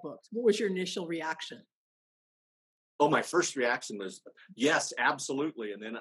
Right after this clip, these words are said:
Speaker 2: my second reaction was, "I don't know what the second one is gonna be."
Speaker 1: Mm-hmm.
Speaker 2: Um, but luckily, you know, at that time, I wasn't a spring chicken, and I had written a couple of manuscripts previous to the Joe Pickett book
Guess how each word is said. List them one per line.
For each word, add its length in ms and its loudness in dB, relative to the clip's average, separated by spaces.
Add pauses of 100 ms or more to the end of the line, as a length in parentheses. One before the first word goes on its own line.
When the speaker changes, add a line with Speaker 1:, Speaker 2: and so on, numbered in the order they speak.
Speaker 2:
my 140 -8
second 340 -6
reaction 500 -4
was, 180 -10 (260)
"I 80 2
don't 140 2
know 120 2
what 160 -2
the 80 -6
second 320 -4
one 160 -6
is 120 -10
gonna 200 -10
be." 360 -10 (360)
Speaker 1:
Mm-hmm. 340 -4
Speaker 2:
Um, 440 -2
but 280 2
luckily, 760 4
you 80 -6
know, 120 -4
at 160 -6
that 280 -2
time, 460 -6
I 80 -6
wasn't 380 -2 (320)
a 100 -4
spring 460 -4
chicken, 360 -6 (540)
and 100 -2
I 80 2
had 220 0
written 320 0
a 80 0
couple 320 -2
of 120 -4
manuscripts 840 -4
previous 580 0
to 120 -12
the 80 -8
Joe 220 2
Pickett 360 -4
book 260 -2